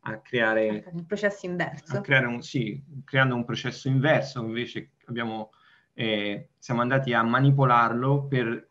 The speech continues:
Speaker 1: distruggerlo, creare un, una, una parte deteriorata,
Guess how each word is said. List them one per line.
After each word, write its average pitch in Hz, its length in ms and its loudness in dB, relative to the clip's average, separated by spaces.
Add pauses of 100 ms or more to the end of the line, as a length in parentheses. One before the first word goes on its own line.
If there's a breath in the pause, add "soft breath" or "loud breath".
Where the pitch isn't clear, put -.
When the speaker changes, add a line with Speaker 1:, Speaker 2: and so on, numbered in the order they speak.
Speaker 1:
distruggerlo, 117 1080 0
creare 113 400 0
un, 113 420 -2 (300 soft breath)
una, 110 480 2
una 117 220 0
parte 123 400 2
deteriorata, 117 920 2